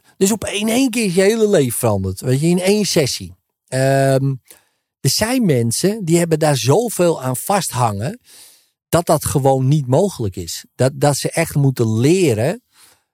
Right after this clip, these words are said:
eh, niet alleen, ehm, hè, als het u, ik geloof dat het kan, hè, dus, dus de, vanuit die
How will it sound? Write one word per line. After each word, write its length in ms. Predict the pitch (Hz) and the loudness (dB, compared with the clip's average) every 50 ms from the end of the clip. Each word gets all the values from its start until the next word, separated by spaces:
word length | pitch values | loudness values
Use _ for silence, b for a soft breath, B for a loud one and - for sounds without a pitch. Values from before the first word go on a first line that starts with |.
| _ _ | _ _
eh, 320 | - 135 135 139 139 135 135 | 0 2 2 4 4 4 4
niet 280 | 139 156 208 208 - | 4 2 2 2 2
alleen, 520 | 208 180 170 165 160 156 156 156 151 131 - _ _ _ _ _ _ _ _ _ _ | 2 4 4 4 4 2 2 0 -2 -4 -8 _ _ _ _ _ _ _ _ _ _
ehm, 540 | _ - 127 131 131 131 131 127 127 127 127 123 | _ -2 0 2 2 2 2 2 0 0 -2 -2
hè, 260 | 117 147 208 233 247 - | 0 0 0 0 -2 -2
als 400 | 214 190 180 165 170 185 196 170 | -4 -4 -4 -2 0 0 2 2
het 140 | 185 185 - | 0 -2 -2
u, 260 | 196 196 208 - - - _ _ _ _ _ | -6 -8 -8 -8 -10 -14 _ _ _ _ _
ik 160 | - 240 202 - | -4 -4 -2 0
geloof 340 | - - 196 202 190 170 | 2 2 4 4 2 2
dat 140 | - 180 165 | 2 2 2
het 100 | 151 139 | 2 0
kan, 240 | - - 107 95 92 | 0 -2 -2 -2 -4
hè, 220 | 107 131 170 175 | -6 -6 -6 -6
dus, 260 | 170 135 127 123 - - | -4 -4 -4 -4 -4 -4
dus 200 | 135 131 123 117 | -4 -4 -4 -4
de, 120 | 143 139 | -6 -8
vanuit 400 | - - - 139 131 127 127 123 | -8 -6 -4 -2 -2 -2 -2 -2
die 300 | 123 143 143 135 139 - | -4 -4 -6 -6 -8 -12